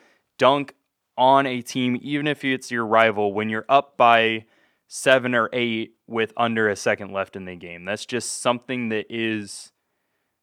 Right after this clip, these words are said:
it, it just comes from a team that I believe is not coached well enough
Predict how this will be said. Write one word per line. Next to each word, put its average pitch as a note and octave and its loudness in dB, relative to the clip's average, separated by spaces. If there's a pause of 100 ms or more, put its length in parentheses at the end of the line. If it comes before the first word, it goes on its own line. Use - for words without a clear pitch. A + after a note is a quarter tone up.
(240)
it, - -8 (240)
it C#3+ -6
just - -4
comes D3 0
from D3+ -4
a C3 -2
team C3 -4
that B2 0
I A#2 4
believe A#2 -4
is G2+ -6
not G2+ -2
coached - -8
well G2+ -2
enough B2+ -4